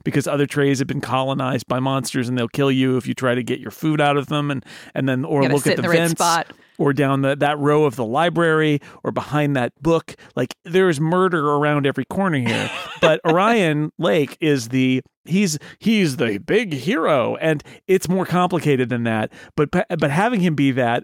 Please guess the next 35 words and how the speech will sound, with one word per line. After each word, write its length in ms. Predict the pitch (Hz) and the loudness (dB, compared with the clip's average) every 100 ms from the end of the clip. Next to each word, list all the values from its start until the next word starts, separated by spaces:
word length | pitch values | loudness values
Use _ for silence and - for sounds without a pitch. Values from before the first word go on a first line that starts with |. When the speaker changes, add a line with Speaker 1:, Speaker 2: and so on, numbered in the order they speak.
| - | -2
Speaker 1:
and, 100 | 143 | 0
uh, 140 | 151 160 | 0 0
and 140 | 147 | 0
not 180 | 160 240 | 0 2
our 60 | |
main 200 | 196 185 180 | 2 0 0
character, 480 | 185 147 123 147 | 0 0 0 -2
but 160 | 156 127 | 0 0
our, 260 | 123 123 127 - - - | 2 0 -2 -8 -20 -4
our 260 | 135 131 - - | -2 0 -2 -4
kind 140 | 160 143 | -2 0
of 40 | |
in 100 | 143 | 0
opposition 540 | 127 131 127 180 170 143 | 0 0 0 0 0 -2
to 120 | 120 | -2
our 120 | 113 | -2
main 240 | 113 107 107 | -2 -4 -4
character, 540 | 113 101 - 98 107 - - - _ 143 | -4 -6 -6 -10 -10 -14 -20 -20 _ -2
uh, 540 | 139 135 131 127 120 - _ _ _ - | 0 2 2 2 -2 -6 _ _ _ -8
it, 160 | 175 - | -6 0
it's 220 | 180 170 170 | 2 2 0
a 40 | |
great 280 | 143 165 170 | 0 0 2
way 180 | 156 143 | 2 2
to 60 | |
view 220 | 127 143 139 | 2 2 2
that 160 | 123 | 2
character, 340 | - 156 127 107 | 0 -2 0 -2
right? 180 | 113 | -2
'Cause, 200 | - 139 - | 0 -2 -2
'cause 160 | - 151 | -2 0
instead 380 | 170 147 202 196 | 0 0 0 2
of 60 | |
it 100 | 175 | 0
being, 260 | 180 170 | 2 0